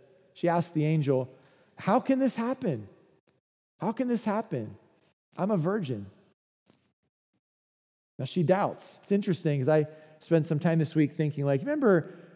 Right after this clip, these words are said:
back in week two when Ze-,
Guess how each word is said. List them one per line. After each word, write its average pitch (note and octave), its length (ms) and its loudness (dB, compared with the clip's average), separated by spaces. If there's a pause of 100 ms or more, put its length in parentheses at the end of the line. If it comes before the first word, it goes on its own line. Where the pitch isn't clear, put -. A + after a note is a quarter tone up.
(160)
back E3 340 0
in D3+ 160 4
week D#3+ 300 2
two D#3 400 2 (560)
when D3 240 2
Ze-, B2+ 220 -2